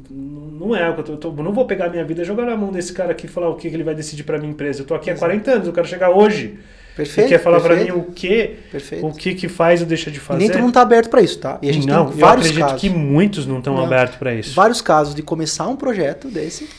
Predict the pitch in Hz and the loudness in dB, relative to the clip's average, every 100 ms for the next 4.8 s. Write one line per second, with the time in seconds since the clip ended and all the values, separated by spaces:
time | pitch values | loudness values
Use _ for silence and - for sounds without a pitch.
0 | - _ _ _ _ - 170 123 190 240 | -20 _ _ _ _ -4 -2 4 6 6
1 | 156 127 120 143 220 180 139 165 175 123 | 2 -2 0 2 2 0 -2 -2 -2 -12
2 | - 196 - 139 143 180 - 147 202 208 | -10 -12 -10 -10 -8 -8 -6 -6 -4 -6
3 | - 165 147 - 127 180 175 143 165 165 | -12 -20 -20 -12 -4 -2 -2 -2 -2 -2
4 | 139 151 214 - - - 151 | -4 -6 -8 -12 -20 -12 -10